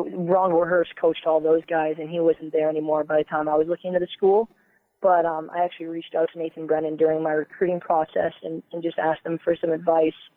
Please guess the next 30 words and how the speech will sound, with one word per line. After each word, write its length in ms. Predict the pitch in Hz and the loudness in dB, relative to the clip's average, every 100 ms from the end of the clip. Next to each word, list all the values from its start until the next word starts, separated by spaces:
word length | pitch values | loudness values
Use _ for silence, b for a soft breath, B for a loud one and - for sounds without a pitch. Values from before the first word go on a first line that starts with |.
| _ _ _ _ 180 | _ _ _ _ -2
And 160 | 170 | 0
he 140 | 175 170 | 0 -2
just 180 | 160 | -4
spoke 240 | - 170 - | 0 0 2
about 240 | 170 165 | 0 0
how 140 | 160 156 | 0 -2
much 180 | 151 - | -4 -6
of 120 | 156 | -2
a, 240 | 151 151 151 - _ _ - - _ 170 | 2 2 0 -4 _ _ -20 -20 _ -2
of 160 | 160 | 0
a 60 | 156 | -2
great 260 | 151 165 | 2 2
experience 540 | 156 - - 165 156 151 | 2 -4 0 2 2 -2
he 120 | 160 | -6
had 240 | 160 151 156 | -2 0 2
at 80 | 156 | 2
Michigan. 580 | 156 - 160 156 151 - b b b _ | -2 -2 0 2 0 -6 b b b _
Um, 400 | 160 160 156 160 - - | -2 0 0 -2 -8 0
and 280 | 170 165 165 | 2 2 2
I 140 | 160 | 2
looked 260 | 165 170 165 | 2 2 0
up 120 | 160 - | -2 0
to 280 | 156 156 - | 2 2 0
these 200 | 208 170 - | -6 -4 0
type 120 | 170 | -2
of 60 | 160 | 0
athletes 360 | 156 156 165 - | -2 -2 -4 -6
my 140 | 156 | -6
entire 320 | 151 165 151 | -2 2 2
life. 260 | 151 156 | 4 2